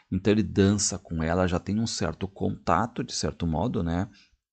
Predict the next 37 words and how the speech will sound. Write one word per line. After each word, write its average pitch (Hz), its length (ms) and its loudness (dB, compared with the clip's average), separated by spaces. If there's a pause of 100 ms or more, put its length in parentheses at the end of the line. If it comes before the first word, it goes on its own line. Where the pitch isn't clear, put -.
(380)
Com 78 240 -4
ela 80 200 2
ali 78 160 -2
de 82 140 -2
mãos 90 440 2
e 90 60 -4
tudo 85 260 -6
mais. 107 480 -2 (500)
E 170 80 6
o 220 60 10
Werther 143 380 8
diz, 123 220 4
"Nunca 131 200 4
me 143 100 0
senti 131 300 0
tão 165 220 -2
solto, 107 480 0 (200)
já 101 180 6
nem 101 240 8
mais 113 380 6
humano 90 640 4 (180)
era." 80 360 4 (100)
Reparem 113 560 4
já 95 180 2
onde 120 140 0
é - 20 0
que - 80 -8
tá 110 100 -4
a 113 40 -6
fantasia 101 540 2
do 139 120 2
Werther, 107 400 4
já 85 140 0
nem 90 220 0
mais 117 280 0
humano 107 460 4
era. 104 280 2